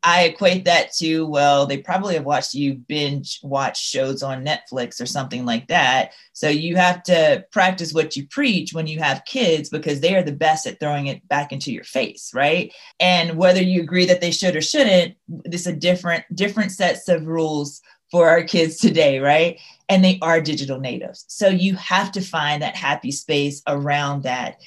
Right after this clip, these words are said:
Um, so setting those expectations, replacing that, that time they would have on their phone with something else that's important to them, and then modeling it,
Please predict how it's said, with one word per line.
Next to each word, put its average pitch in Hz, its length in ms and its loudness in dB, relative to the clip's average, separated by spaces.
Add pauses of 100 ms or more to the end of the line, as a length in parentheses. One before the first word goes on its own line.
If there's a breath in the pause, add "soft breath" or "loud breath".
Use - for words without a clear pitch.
(240 loud breath)
Um, 147 360 0
so 160 280 2
setting 190 380 2
those 202 180 -2
expectations, 180 800 -6
replacing 185 600 0
that, 165 260 0 (260)
that - 240 0
time 160 280 -4
they 147 120 -6
would 139 140 -6
have 208 300 0
on 175 100 -2
their 143 140 -6
phone 143 340 -4
with 156 220 2 (100)
something 170 640 -2
else 139 300 0
that's 147 240 -4
important 151 460 0
to 147 120 -8
them, 131 360 -8 (400 loud breath)
and 165 120 -2
then 165 300 -2
modeling 160 560 -2
it, 143 280 -4